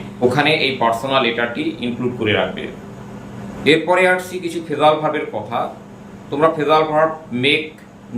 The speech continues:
গিভ, পুট, কল, কাম, এই সমস্ত ভার্বের যে ফ্রেজাল ভার্বগুলো আছে, এগুলো ভালোভাবে দেখে যাবে। এর পরবর্তী ভিডিওতে আরও ইম্পর্টেন্ট তোমাদের জন্য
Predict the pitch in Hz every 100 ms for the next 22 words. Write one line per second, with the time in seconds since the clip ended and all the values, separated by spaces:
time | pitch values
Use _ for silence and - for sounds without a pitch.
0 | 110 135 156 160 - - - - - -
1 | - 151 160 165 - - - - - -
2 | - - - - - - - 147 151 156
3 | 165 165 - - - - 147 151 156 165
4 | - - - - - - - - - -
5 | - 156 160 180 180 - 185 180 185 -
6 | - - - - - - - - - -
7 | 117 110 131 139 165 160 165 143 127 139
8 | 139 139 117 120 107 98 98 127 151 -
9 | - - 123 135 139 - - - 117 123
10 | 120 117 107 104 113 110 107 151 101 -
11 | - - - - - 131 135 139 143 156
12 | 165 165 147 147 151 156 151 131 139 135
13 | 139 139 139 - - - - - 120 120
14 | 120 110 117